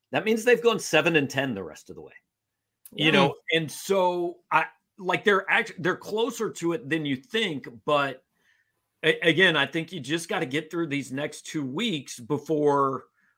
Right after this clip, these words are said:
Speaker 1: I start. I-, if they go three and one over the next two or something, then I'll start saying, "Yeah, li-, like, this top four team in the S E C, and let's see how high you can go."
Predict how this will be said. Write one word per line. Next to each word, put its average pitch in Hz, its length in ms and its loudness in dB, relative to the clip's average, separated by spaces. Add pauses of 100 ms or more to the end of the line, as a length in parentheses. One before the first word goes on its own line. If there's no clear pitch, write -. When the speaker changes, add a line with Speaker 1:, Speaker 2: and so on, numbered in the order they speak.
(160)
Speaker 1:
I 143 120 4
start. 143 540 2 (160)
I-, 165 180 2
if - 160 2
they 233 120 4
go 277 160 0
three 151 400 0
and 156 140 -2
one 147 280 0
over 160 200 -2
the 131 80 -2
next 135 280 -4
two 151 340 0
or 156 80 2
something, 156 420 -4
then 160 140 4
I'll 220 120 2
start 190 280 0
saying, 147 340 4 (560)
"Yeah, 220 200 4
li-, 139 240 -4 (240)
like, 147 220 -6 (220)
this 156 360 -2 (100)
top 180 240 2
four 196 160 4
team 170 220 -2
in 160 80 2
the 151 100 2
S 151 160 0
E 151 60 -4
C, 185 240 -4
and 135 100 0
let's 139 200 0
see 147 140 -2
how 139 220 2
high 147 220 -2
you 135 200 -2
can 117 200 -8
go." 131 480 2